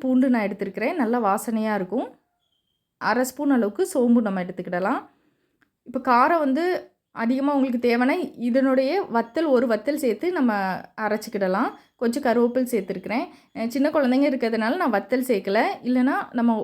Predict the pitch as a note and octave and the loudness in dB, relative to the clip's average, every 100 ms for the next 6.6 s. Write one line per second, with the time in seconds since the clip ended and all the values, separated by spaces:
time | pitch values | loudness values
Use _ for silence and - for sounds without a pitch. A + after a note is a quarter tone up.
0 | - A3 A3+ B3 D4 G#3+ - C#4 D4 D4 | -6 -2 2 4 4 2 0 -2 0 0
1 | G#3+ A#3 G#3+ G#3 B3 B3 B3+ A#3 F#3+ B3 | 2 2 2 -2 -4 -2 -2 -2 -2 -2
2 | F4+ A3+ A3+ G#3+ A#3+ B3+ F#3+ F#3 F#3+ F4+ | 2 2 2 2 2 2 0 -2 -2 -2
3 | - _ _ _ _ _ _ C4 C#4 D#4 | -6 _ _ _ _ _ _ -4 0 2
4 | E4+ C4+ A#3 A3 C4+ D#4+ A#3+ B3 C4+ A3+ | 2 0 2 2 2 2 0 2 0 0
5 | B3 A3+ A#3+ A#3 C4 A#3 G3 G#3 G#3+ C#4 | -2 -2 0 2 2 0 0 -2 -2 0
6 | A#3 A#3+ B3+ C#4 C#4+ B3+ | 0 0 0 0 2 2